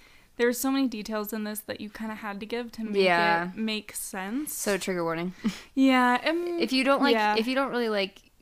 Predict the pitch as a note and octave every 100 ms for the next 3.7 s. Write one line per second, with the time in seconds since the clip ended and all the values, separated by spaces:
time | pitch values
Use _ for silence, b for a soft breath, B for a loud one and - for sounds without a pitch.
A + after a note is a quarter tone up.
0 | - G#3 F3+ F3 F3 F3+ F#3+ - - -
1 | F#3 E3+ D#3 - _ F3+ F3 E3+ D#3+ -
2 | _ _ _ _ - F#3 F#3 F#3 F#3 F3
3 | D#3+ - - E3+ F3 F#3